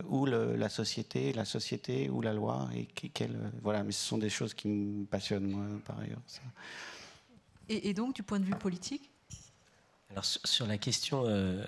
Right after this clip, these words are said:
Speaker 3: institutionnelle, euh, ne serait-ce que nos propres institutions, on, on pourra revenir dessus, nous, on ne s'est pas engagé, euh, euh, avec un dynamisme fou. On était convaincus à titre personnel, parce que l'aventure, comme disait Virginie, était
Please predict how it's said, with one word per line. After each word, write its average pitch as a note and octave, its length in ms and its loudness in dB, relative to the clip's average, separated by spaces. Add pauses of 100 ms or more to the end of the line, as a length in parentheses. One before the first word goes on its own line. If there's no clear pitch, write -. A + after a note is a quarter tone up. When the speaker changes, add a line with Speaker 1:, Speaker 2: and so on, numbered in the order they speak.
(120)
Speaker 3:
institutionnelle, B2 1080 0
euh, A#2 340 -10
ne B2 100 0
serait-ce - 260 0
que - 100 -2
nos B2 240 4
propres C3+ 420 0
institutions, A#2+ 880 0
on, G#2+ 80 -2
on G2 60 0
pourra G2 380 2
revenir F#2+ 380 0
dessus, A2 360 0
nous, C#3 80 2
on A#2 40 2
ne G#2 40 -2
s'est A2 120 -4
pas C3+ 140 4
engagé, A#2+ 560 2
euh, G2 160 2 (720)
euh, F#2 680 4
avec G2 460 2
un F#2 100 0
dynamisme G2+ 1000 2
fou. - 200 -4
On G#2 100 2
était A2 220 0
convaincus G2+ 520 0
à - 20 0
titre - 160 -6
personnel, B2 480 2
parce - 160 -2
que - 80 -4
l'aventure, F2 580 -2
comme F2+ 200 -4
disait F2+ 320 0 (100)
Virginie, F2+ 420 -2
était E2+ 240 -8